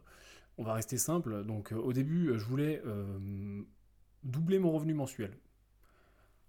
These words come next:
Alors, ça s'est super bien passé cette année. Euh, l'ensemble de mes entreprises et l'immobilier fonctionnent bien. Donc, je suis vraiment content.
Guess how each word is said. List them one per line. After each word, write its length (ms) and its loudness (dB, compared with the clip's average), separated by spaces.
Alors, 220 -2
ça 100 -10
s'est 160 -8
super 380 0
bien 120 2
passé 300 -2
cette 140 -4
année. 280 0
Euh, 180 -2
l'ensemble 340 -2
de 100 -2
mes 300 -2
entreprises 560 -4
et 60 -2
l'immobilier 500 -2
fonctionnent 400 -6
bien. 340 -2
Donc, 180 -6
je 60 -10
suis 120 -4
vraiment 280 0
content. 480 -2